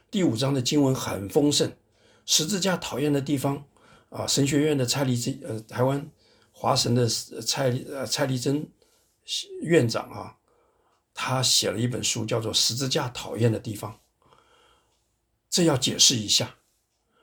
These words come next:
如果我们传律法，就不需要十字架了。保罗说，如果我，我也行割礼，我传的就是割礼，我传的就是律法，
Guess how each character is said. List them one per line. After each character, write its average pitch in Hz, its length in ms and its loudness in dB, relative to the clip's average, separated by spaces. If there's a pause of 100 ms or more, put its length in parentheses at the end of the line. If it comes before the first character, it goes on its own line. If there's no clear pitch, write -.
(100)
如 196 140 0
果 190 100 6
我 135 60 4
们 135 180 0
传 143 280 0
律 170 160 2
法， 117 260 -4
就 147 100 0
不 139 160 -2
需 160 160 0
要 156 80 0
十 - 180 -2
字 113 120 -6
架 113 160 -2
了。 - 220 -14 (500)
保 117 160 6
罗 135 160 6
说， 180 180 2
如 160 180 2
果 175 160 6
我， 101 380 0 (260)
我 135 160 2
也 175 140 4
行 127 240 2
割 160 180 2
礼， 135 260 -4
我 117 120 0
传 117 220 0
的 180 100 2
就 180 120 2
是 165 120 0
割 175 220 2
礼， 151 240 -4 (380)
我 120 120 -2
传 139 220 0
的 196 60 4
就 185 120 4
是 185 120 2
律 185 200 4
法， - 320 -2